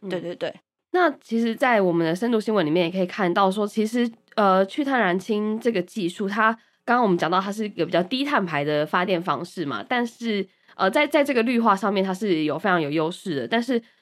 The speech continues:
Speaker 1: 终究来说很多事情都还是考虑到钱的，
Speaker 2: 对，对，对。
Speaker 1: 钱的问题嘛。
Speaker 2: 对。
Speaker 1: 但是，呃，我们这边有讲说它其实整体长期来看，它其实是可以获利，反而是可以获利的嘛，就不是说我们烧钱去发电这样子，
Speaker 2: 对，
Speaker 1: 就是跟天然气的比较，
Speaker 2: 对，对。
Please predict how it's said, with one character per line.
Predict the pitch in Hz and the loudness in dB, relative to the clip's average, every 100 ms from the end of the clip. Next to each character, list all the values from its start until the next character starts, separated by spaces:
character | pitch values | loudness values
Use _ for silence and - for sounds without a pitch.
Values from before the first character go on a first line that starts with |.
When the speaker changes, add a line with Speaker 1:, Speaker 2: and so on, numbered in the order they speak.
| - | 2
Speaker 1:
终 | 339 349 | 4 6
究 | 359 254 | 6 4
来 | 180 | 4
说 | 185 233 | 4 2
很 | 233 196 | 2 2
多 | 190 | 2
事 | 254 269 | 2 0
情 | 220 | -2
都 | 170 | 0
还 | 208 | 0
是 | 185 | -2
考 | 190 156 | 0 2
虑 | |
到 | 175 175 | 4 2
钱 | 160 - 185 180 | 0 0 2 4
的， | |
Speaker 2:
对， | 220 214 | 6 6
对， | 196 208 196 | 6 2 2
对。 | 196 | 2
Speaker 1:
钱 | 190 233 | 4 4
的 | 233 | 4
问 | 285 226 | 4 2
题 | 226 175 | 0 2
嘛。 | 180 | 2
Speaker 2:
对。 | 185 | 2
Speaker 1:
但 | 381 | 2
是， | 330 302 302 - - | 2 0 -4 -14 -2
呃， | 196 196 190 190 | 2 4 6 4
我 | 190 | 4
们 | 220 | 2
这 | |
边 | 349 320 | 2 2
有 | 247 | 2
讲 | 240 160 | 2 0
说 | 175 214 | 0 -4
它 | 226 269 | -2 -4
其 | 277 185 | -4 -6
实 | 170 - 170 185 _ _ | -6 -4 -4 -4 _ _
整 | - 269 285 | -2 2 4
体 | 339 262 | 4 2
长 | 180 196 208 | 0 -4 -4
期 | - 190 | -2 0
来 | 185 175 | 2 0
看， | - 233 | -2 -4
它 | 233 | -4
其 | 240 240 | -4 -2
实 | |
是 | 233 | 0
可 | 359 190 | 0 0
以 | |
获 | 180 226 | 0 0
利， | 190 190 | 0 -2
反 | 165 175 | 2 2
而 | |
是 | 208 | 2
可 | 285 | 0
以 | 185 | 0
获 | 202 185 | 0 -2
利 | 180 | -2
的 | 160 | -4
嘛， | 139 123 | -8 -6
就 | 240 | -6
不 | 226 | -2
是 | 226 | 0
说 | 233 226 - | 0 -2 -10
我 | - | -2
们 | 180 | 0
烧 | 180 220 | 2 2
钱 | 226 165 | 2 0
去 | 180 | -2
发 | 185 156 160 | 0 0 0
电 | 185 147 | -2 -4
这 | 160 | -6
样 | 135 | -8
子， | 151 - _ | -12 -20 _
Speaker 2:
对， | - 202 | -8 -4
Speaker 1:
就 | 196 | 0
是 | 196 | 2
跟 | 214 214 226 | 4 4 0
天 | 226 | 0
然 | 247 180 | 0 -2
气 | 170 208 | -4 -6
的 | 156 | -6
比 | 151 143 | -6 -12
较， | 104 165 | -4 -2
Speaker 2:
对， | |
对。 | 139 | -2